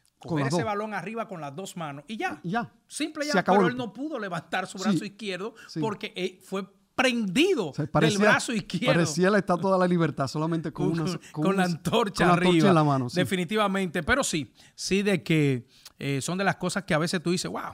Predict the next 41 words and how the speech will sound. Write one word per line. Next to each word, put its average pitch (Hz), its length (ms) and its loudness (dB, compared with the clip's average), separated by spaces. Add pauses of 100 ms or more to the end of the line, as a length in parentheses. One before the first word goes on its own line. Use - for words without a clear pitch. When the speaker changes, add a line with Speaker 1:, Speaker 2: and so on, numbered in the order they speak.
Speaker 2:
nos 165 140 -8
dolió", 185 340 0
pero 170 300 -2
lo 185 100 2
intentamos 185 600 -2
y, 214 80 2
lo, 196 260 2
y 190 160 0
llegamos 202 500 0
al 185 140 0
punto 185 320 -4
donde 160 260 -4 (240)
teníamos 202 460 0
la 202 80 4
oportunidad 190 500 0
y 170 80 -2
como 147 240 -4
tú 180 80 -4
dices, 180 220 -2
el 143 80 -4
juego 170 240 -4
es 139 100 -6
de 170 60 0
oportunidades, 165 800 -2 (320)
quizás 151 260 -4
no 170 160 -2
aprovechamos 156 720 -4
muchas 180 460 2
de 180 100 -2
ellas 160 180 -6 (220)
que - 80 -8
estuvieron 170 480 -2
a 202 80 -2
nuestro 190 240 -6
favor 180 300 -4
y 240 80 -6
que 226 140 -4
la 196 140 0
construimos, 196 760 -4
claro 196 260 2
está. 170 340 -4